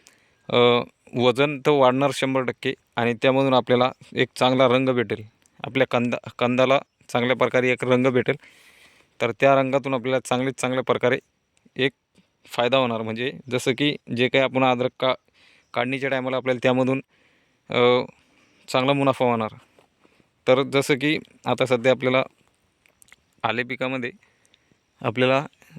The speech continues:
झिरो झिरो पन्नास, झिरो बावन चौतीस यासारखे विद्रव्य खताचे आपल्याला वापर करायचे आहे. तर आलटून पलटून घ्यायचे आपल्याला. आता सध्या झिरो झिरो पन्नास सोडून घ्यायचं आपल्याला. एकरी एक पाच ते सहा किलो घ्यायचं आहे किंवा चांगल्या कंपनीचं असलं तर दोन अडीच किलो बी घेऊ शकतो आपण.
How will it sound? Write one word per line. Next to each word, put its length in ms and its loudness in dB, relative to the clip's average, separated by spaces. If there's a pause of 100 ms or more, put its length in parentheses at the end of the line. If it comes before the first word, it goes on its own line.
झिरो 180 2
झिरो 220 2
पन्नास, 400 0
झिरो 200 -2
बावन 180 4
चौतीस 400 -2
यासारखे 360 2
विद्रव्य 400 2
खताचे 260 0
आपल्याला 260 4
वापर 240 4
करायचे 340 -2
आहे. 80 -4 (920)
तर 180 2 (180)
आलटून 320 -6
पलटून 280 -8
घ्यायचे 280 -4
आपल्याला. 320 0
आता 200 -4
सध्या 320 -2 (480)
झिरो 160 0
झिरो 180 0
पन्नास 260 -2
सोडून 200 -4
घ्यायचं 240 0
आपल्याला. 240 0 (340)
एकरी 400 -2 (320)
एक 180 -4
पाच 240 0
ते 60 2
सहा 140 4
किलो 200 -4
घ्यायचं 300 0
आहे 120 -2
किंवा 280 2 (120)
चांगल्या 260 -4
कंपनीचं 360 -6
असलं 220 0
तर 60 2
दोन 200 4
अडीच 200 0
किलो 240 0
बी 100 0
घेऊ 100 0
शकतो 300 0
आपण. 160 -2